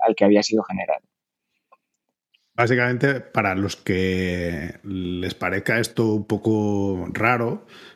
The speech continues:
Speaker 2: no es tan raro. O sea, al final el compilador lee un código fuente y trata de traducirlo en algo que el,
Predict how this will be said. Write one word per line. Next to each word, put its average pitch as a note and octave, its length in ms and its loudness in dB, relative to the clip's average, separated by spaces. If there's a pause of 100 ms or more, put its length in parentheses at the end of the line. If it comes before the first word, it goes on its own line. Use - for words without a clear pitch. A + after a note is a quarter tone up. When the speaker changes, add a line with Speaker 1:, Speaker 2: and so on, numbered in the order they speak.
Speaker 2:
no G2 340 -2
es G#2+ 220 2
tan D2 180 -10
raro. A2+ 360 0
O - 40 -12
sea, G2 120 -2
al E2+ 80 -4
final G#2+ 560 0 (120)
el F#2 300 -2
compilador G2 840 0
lee G2 280 2
un G#2 140 0
código G#2+ 440 2
fuente B2+ 640 0 (520)
y A2+ 280 2 (100)
trata G#2 340 0
de A2+ 80 0
traducirlo A2 800 0
en G#2 160 -2
algo G2+ 340 0
que F#2+ 720 -2
el, E2 720 -4